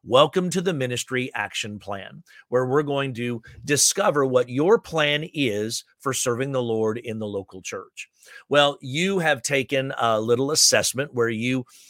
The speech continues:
uh, filled out, uh, some questions, and it was very easy, I'm sure, just trying to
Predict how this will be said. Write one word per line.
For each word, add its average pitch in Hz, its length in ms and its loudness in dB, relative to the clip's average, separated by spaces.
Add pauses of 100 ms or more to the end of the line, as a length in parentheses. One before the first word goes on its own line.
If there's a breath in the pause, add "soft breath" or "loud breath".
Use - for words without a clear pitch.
(140 loud breath)
uh, 117 240 2
filled 185 460 0
out, 123 320 0 (280 loud breath)
uh, 110 420 -2 (220)
some 127 320 -2
questions, 160 600 2
and 131 180 0
it 139 100 -4
was 117 160 -4
very 131 280 2
easy, 113 420 -4
I'm 107 140 -6
sure, 110 380 -2
just 117 200 -8
trying 113 280 -2
to 110 120 -2